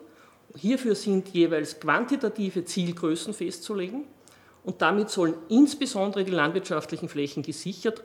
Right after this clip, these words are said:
und der Bedeutung der Böden für den Klimaschutz und der Klimawandelanpassung Rechnung getragen werden. Das heißt, ganz wesentlich dabei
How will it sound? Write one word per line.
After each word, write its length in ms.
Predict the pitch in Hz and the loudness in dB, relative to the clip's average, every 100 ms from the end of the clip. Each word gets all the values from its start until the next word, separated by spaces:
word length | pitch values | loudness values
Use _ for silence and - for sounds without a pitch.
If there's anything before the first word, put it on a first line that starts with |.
| - | -10
und 160 | 180 170 | -8 -6
der 60 | 170 | -4
Bedeutung 540 | 175 139 135 147 180 | -2 0 -2 0 -2
der 120 | 175 | -2
Böden 320 | - 135 170 | -2 -2 0
für 140 | 170 160 | -2 -2
den 120 | 160 | -2
Klimaschutz 560 | - 156 165 165 151 151 | -2 -2 0 -2 -4 -4
und 120 | 151 | -4
der 60 | |
Klimawandelanpassung 1000 | 151 170 175 143 139 - 135 147 139 - 151 | -2 0 0 0 -4 -6 -4 -4 -4 -4 -4
Rechnung 380 | 139 143 147 | -6 -4 -4
getragen 480 | 147 143 131 131 135 | -4 -8 -10 -10 -12
werden. 260 | 131 - 143 - - - - - | -14 -18 -20 -20 -20 -20 -16 -8
Das 140 | - | -4
heißt, 180 | 175 - | -4 -2
ganz 360 | 165 254 196 | 0 0 -2
wesentlich 580 | 156 214 285 262 247 240 | -4 -2 -2 -2 -4 -6
dabei 460 | 196 190 165 165 | -6 -4 -4 -4